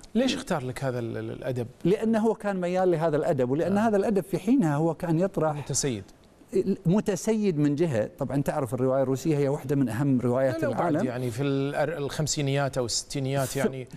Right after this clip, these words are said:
Speaker 2: ثم
Speaker 1: الثقافة
Speaker 2: أنا
Speaker 1: ال-،
Speaker 2: أعتقد
Speaker 1: ثقافة الاتحاد السوفيتي والثقافة الشيوعية.
Speaker 2: بالضبط.
Speaker 1: يعني.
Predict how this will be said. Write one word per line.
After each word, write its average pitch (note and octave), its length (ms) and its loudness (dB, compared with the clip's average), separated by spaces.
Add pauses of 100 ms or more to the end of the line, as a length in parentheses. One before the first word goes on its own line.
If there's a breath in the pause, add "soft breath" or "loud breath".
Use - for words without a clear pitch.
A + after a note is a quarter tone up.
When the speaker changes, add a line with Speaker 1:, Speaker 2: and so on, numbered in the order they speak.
(240)
Speaker 2:
ثم G3 260 2
Speaker 1:
الثقافة E3 840 0
Speaker 2:
أنا C3 80 2
Speaker 1:
ال-، B2+ 180 -4
Speaker 2:
أعتقد - 220 -4
Speaker 1:
ثقافة E3+ 420 0
الاتحاد C3+ 400 -4
السوفيتي C3 560 -2
والثقافة B2+ 460 -4
الشيوعية. C3 720 -2
Speaker 2:
بالضبط. B2+ 420 -2
Speaker 1:
يعني. A#2 200 -16